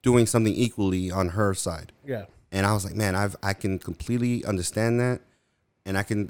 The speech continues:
Speaker 1: I can, I know that kinda how you build that support system in a way. And, and if you lose it, sometimes it's just, it just destroys you. And I get it. And I love that part. And I love that overall, all this crazy,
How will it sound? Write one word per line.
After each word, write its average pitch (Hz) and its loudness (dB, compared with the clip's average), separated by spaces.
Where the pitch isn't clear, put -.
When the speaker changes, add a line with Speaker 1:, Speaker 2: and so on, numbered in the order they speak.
Speaker 1:
I 104 2
can, 107 -2
I 101 0
know 107 4
that 110 0
kinda 107 2
how 101 0
you 95 -6
build 107 -4
that 107 0
support 110 -2
system 113 -2
in 107 2
a 107 2
way. 113 2
And, 92 -2
and 101 -4
if 98 -6
you 104 -2
lose 117 4
it, 104 2
sometimes 98 -2
it's 90 -6
just, 95 -6
it 90 -10
just 87 -6
destroys 110 0
you. 92 -2
And 90 0
I 90 0
get 98 0
it. 92 -2
And 87 -4
I 95 0
love 101 0
that 92 0
part. 92 2
And 87 -4
I 90 -2
love 107 2
that 107 0
overall, 117 6
all 113 4
this 113 0
crazy, 110 -2